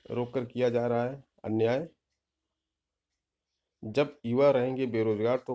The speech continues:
कैसे उत्तम प्रदेश बनेगा उत्तर प्रदेश। एलटी ग्रेड दो हज़ार अठारह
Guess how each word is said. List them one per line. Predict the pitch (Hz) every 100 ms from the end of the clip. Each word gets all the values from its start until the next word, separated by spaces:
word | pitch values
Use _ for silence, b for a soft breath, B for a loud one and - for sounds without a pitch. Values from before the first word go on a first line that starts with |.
| 123
कैसे | 113 113 139 143 147 _ _ _ _ _ -
उत्तम | 113 - 147
प्रदेश | 123 104 120 120
बनेगा | 104 110 127
उत्तर | 113 101 - 135
प्रदेश। | 123 117 135 139 - _ _ _ _ b b b b _
एलटी | 127 147 147 165
ग्रेड | 135 123
दो | 123
हज़ार | 120
अठारह | 113 110 113 117